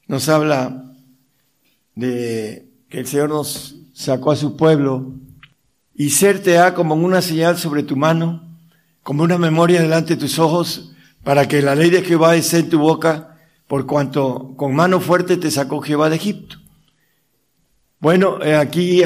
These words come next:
maneja una señal sobre tu mano. Hablando de la señal, ah, también aquí en Apocalipsis, vamos a ver,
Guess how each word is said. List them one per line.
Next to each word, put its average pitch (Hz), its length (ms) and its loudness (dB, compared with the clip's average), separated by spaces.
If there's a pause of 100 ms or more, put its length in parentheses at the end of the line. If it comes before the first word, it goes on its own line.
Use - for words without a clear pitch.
maneja 160 400 0
una 165 240 0
señal 160 320 0
sobre 156 240 -2
tu 165 140 -2
mano. 175 480 -2 (920)
Hablando 190 460 2
de 156 480 4
la 151 120 -2
señal, 170 520 0
ah, 120 680 -6 (200)
también 139 340 0
aquí 156 220 -2
en 160 140 -2
Apocalipsis, 156 840 -4 (340)
vamos 143 300 0
a 147 80 0
ver, 147 460 -4